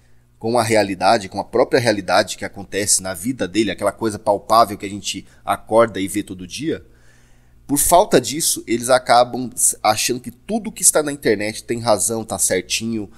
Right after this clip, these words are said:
porque foi dito por um cara que estudou pra caralho, e o Helios não, não, não, não tem relevância, porque o Helios não estudou pra caralho pra tá falando o que ele tá falando, né? Mas, é, a experiência, né, na prática não vale também, parece que é isso.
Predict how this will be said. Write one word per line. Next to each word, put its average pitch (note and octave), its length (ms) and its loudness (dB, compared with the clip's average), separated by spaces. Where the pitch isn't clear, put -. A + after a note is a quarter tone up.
porque G#2 240 -8
foi G#2 200 -4
dito F#2+ 260 -10
por G#2 160 -6
um G2 80 -8
cara G#2 320 0
que - 140 -16
estudou F#2+ 440 -4
pra G#2 160 -2
caralho, G2+ 680 2
e F#2+ 140 -14
o G#2 80 4
Helios B2 300 6
não, A2 120 -8
não, A2+ 220 -4
não, G#2 200 -4
não G2 160 -8
tem A#2+ 180 -2
relevância, A#2+ 500 4
porque F#3 100 -4
o E3+ 80 6
Helios D3 200 2
não C#3+ 80 -6
estudou B2 280 0
pra B2+ 120 0
caralho G#2+ 340 4
pra G#2+ 100 -2
tá A2+ 120 -6
falando G2+ 320 0
o - 20 -20
que - 80 -12
ele G#2 80 -4
tá G#2+ 140 -4
falando, E2+ 440 -4
né? A2 160 -14
Mas, B2 440 6
é, A#2+ 200 6
a G#2+ 80 6
experiência, A#2 920 4
né, A2 180 -2
na G2 160 -2
prática C#3+ 480 2
não B2+ 140 -4
vale G2 240 2
também, F2 200 -10
parece G#2+ 260 0
que C3 60 0
é G#2 40 2
isso. - 240 -6